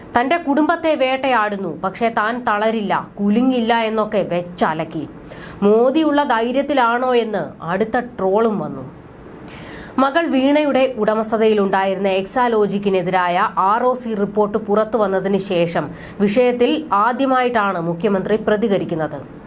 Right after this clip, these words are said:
വലിയ വിവാദങ്ങൾ ഉയർന്നിട്ടും പ്രതിപക്ഷവും മാധ്യമങ്ങളും എടുത്തിട്ടു കുടഞ്ഞിട്ടും വാ തുറക്കാതിരുന്ന മുഖ്യനാണ് ഇപ്പോൾ വാ തുറന്നിരിക്കുന്നത്.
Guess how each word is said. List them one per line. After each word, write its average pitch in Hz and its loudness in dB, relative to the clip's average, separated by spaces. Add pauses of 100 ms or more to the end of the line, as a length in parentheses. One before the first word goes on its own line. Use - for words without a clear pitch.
(520)
വലിയ 240 2
വിവാദങ്ങൾ 277 2
ഉയർന്നിട്ടും 226 0
പ്രതിപക്ഷവും 247 0
മാധ്യമങ്ങളും 233 2
എടുത്തിട്ടു 262 0
കുടഞ്ഞിട്ടും 226 2
വാ 202 2
തുറക്കാതിരുന്ന 226 0
മുഖ്യനാണ് 190 0 (300)
ഇപ്പോൾ 262 0
വാ 202 2
തുറന്നിരിക്കുന്നത്. 165 -4